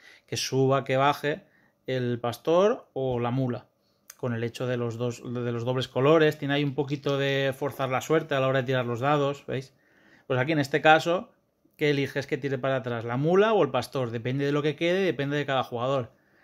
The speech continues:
Cada partida es una aventura diferente, ¿vale? <laughs> Ya os lo digo, que es un cachondeo. Eh, entonces, un juego, un juego muy recomendable, la verdad.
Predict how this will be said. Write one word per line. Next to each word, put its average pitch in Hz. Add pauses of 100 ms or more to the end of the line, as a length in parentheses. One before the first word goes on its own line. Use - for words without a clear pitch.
(120)
Cada 127
partida 131
es 156
una 147
aventura 123
diferente, 110
¿vale? 127
<laughs> 170
Ya 120
os -
lo 127
digo, 131 (460)
que -
es 123
un 127
cachondeo. 120 (540)
Eh, 131
entonces, 131
un 131
juego, 135
un 127
juego 175
muy 175
recomendable, 156
la 123
verdad. 139